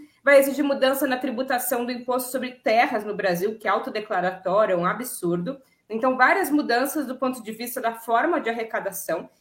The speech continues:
e também dos impactos que o agronegócio tem pra dentro da sociedade brasileira. Então, é a forma como o agronegócio tem avançado pro cultivo, sobretudo de milho e de soja, em detrimento, né, da ocupação de terras que antes eram utilizadas pra cultivo de arroz, feijão,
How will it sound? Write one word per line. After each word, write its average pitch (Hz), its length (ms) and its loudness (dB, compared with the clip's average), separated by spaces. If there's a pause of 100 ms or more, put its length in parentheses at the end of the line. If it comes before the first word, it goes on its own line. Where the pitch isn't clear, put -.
(180)
e 330 120 0
também 330 360 2
dos 320 140 0
impactos 320 580 0
que - 120 -4
o 320 40 2
agronegócio 294 600 0
tem 294 320 2
pra 311 240 0
dentro 285 360 0
da 202 120 -2
sociedade 180 440 -6
brasileira. 170 480 -4 (380)
Então, 247 560 0
é 220 100 4
a 214 140 4
forma 240 240 2
como 240 220 -2
o - 20 4
agronegócio 220 680 0
tem 208 240 -2 (180)
avançado 254 960 2
pro 269 160 -2
cultivo, 240 560 -6
sobretudo 285 580 -2
de 277 140 -4
milho 247 420 -2
e 220 40 -8
de 196 120 -10
soja, 208 560 0 (220)
em 277 180 2
detrimento, 285 720 2
né, 226 160 -2
da 233 100 0
ocupação 240 540 -2
de 254 120 -6
terras 240 400 -2
que - 180 -6
antes 220 300 -4
eram 220 220 0
utilizadas 226 640 -4
pra 220 180 -6
cultivo 220 460 -8
de 202 80 -2
arroz, 208 540 2
feijão, 196 560 0